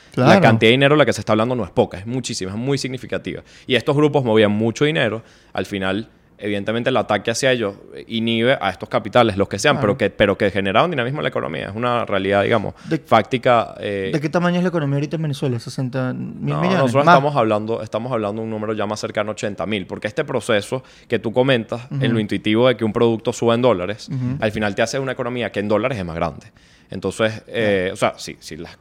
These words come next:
Speaker 1: la
Speaker 2: Solo que es más desigual.
Speaker 1: transas más, evidentemente es, eh, es más desigual. Y eso no significa, es un concepto acá, eh, interesante, pero que, que la economía sea más grande en dólares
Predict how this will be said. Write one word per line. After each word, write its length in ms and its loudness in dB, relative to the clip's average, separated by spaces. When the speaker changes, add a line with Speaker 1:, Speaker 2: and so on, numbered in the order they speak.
Speaker 1:
la 180 -4
Speaker 2:
Solo 180 0
que 100 -4
es 60 0
más 140 2
desigual. 420 2
Speaker 1:
transas 540 2
más, 320 -6
evidentemente 1040 -2
es, 160 -12
eh, 460 -4
es 120 -12
más 140 -4
desigual. 400 0
Y 120 2
eso 200 0
no 120 -2
significa, 760 -6
es 120 -10
un 280 -12
concepto 400 -4
acá, 460 0
eh, 320 -20
interesante, 540 0
pero 180 0
que, 180 -6
que 120 -2
la 80 0
economía 320 -2
sea 160 -2
más 100 -2
grande 240 -2
en 80 -4
dólares 460 0